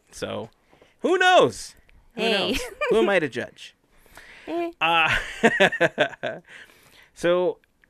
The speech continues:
Speaker 1: uh, I, I, I think if you saw the title card for this episode, you know that we're gonna be talking about the Society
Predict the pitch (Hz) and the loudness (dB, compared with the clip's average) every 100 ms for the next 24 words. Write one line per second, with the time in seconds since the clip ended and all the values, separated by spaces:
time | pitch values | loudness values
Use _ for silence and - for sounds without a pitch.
0 | _ - - 160 175 180 175 - 180 - | _ -16 -8 -6 2 4 4 2 0 4
1 | 147 - 175 170 156 - 147 - 156 143 | 0 2 0 0 -2 -2 -8 0 2 4
2 | 135 143 143 156 120 107 - 110 - 104 | 2 0 0 0 0 0 -2 -8 -4 -4
3 | - - 117 120 117 117 117 107 113 113 | -4 -2 -2 0 0 0 0 -2 -2 -2
4 | 107 107 120 117 120 113 107 107 104 - | -4 -6 -4 -4 -4 -6 -2 0 0 -4
5 | - - - 113 110 113 113 110 110 101 | -20 -20 -20 -6 -2 2 2 2 0 -2
6 | - - - 180 143 104 82 | -8 -6 -4 0 0 -2 -12